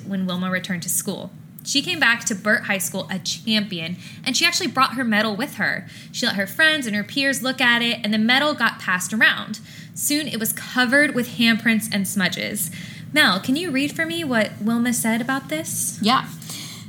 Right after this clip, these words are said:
Speaker 2: Quote, "I took the medal, and I started shining it up. I discovered that bronze doesn't shine, so I decided I'm going to try this one more time.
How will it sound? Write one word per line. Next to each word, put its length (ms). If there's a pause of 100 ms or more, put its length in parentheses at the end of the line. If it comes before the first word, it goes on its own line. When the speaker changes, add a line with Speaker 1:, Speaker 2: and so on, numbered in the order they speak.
(220)
Speaker 2:
Quote, 460 (160)
"I 100
took 240 (200)
the 100
medal, 380 (280)
and 140
I 60
started 440
shining 460
it 80
up. 140 (420)
I 60
discovered 480
that 200
bronze 420
doesn't 380
shine, 520 (300)
so 200
I 80
decided 460
I'm 180
going 200
to 120
try 760 (100)
this 420
one 240
more 180
time. 420